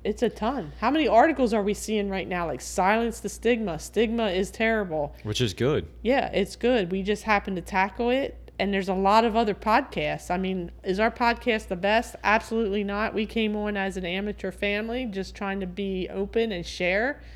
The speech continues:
Speaker 1: We're not trying to get millions and millions of followers so that we
Speaker 2: I
Speaker 1: can
Speaker 2: don't think
Speaker 1: rich
Speaker 2: we
Speaker 1: and
Speaker 2: need to
Speaker 1: famous,
Speaker 2: explain
Speaker 1: but
Speaker 2: ourselves.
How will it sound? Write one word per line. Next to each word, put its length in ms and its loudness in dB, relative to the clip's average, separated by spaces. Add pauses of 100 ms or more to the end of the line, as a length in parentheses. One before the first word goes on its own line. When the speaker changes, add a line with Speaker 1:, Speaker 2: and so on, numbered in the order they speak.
(400)
Speaker 1:
We're 120 0
not 240 2
trying 200 0
to 60 0
get 200 2
millions 440 0
and 140 0
millions 480 0
of 160 0
followers 680 2
so 120 -2
that 120 -2
we 100 -2
Speaker 2:
I 80 2
Speaker 1:
can 100 2
Speaker 2:
don't 100 0
think 160 2
Speaker 1:
rich 40 -4
Speaker 2:
we 80 2
Speaker 1:
and 60 0
Speaker 2:
need 100 -2
to 80 4
Speaker 1:
famous, 160 0
Speaker 2:
explain 240 0
Speaker 1:
but 40 0
Speaker 2:
ourselves. 520 2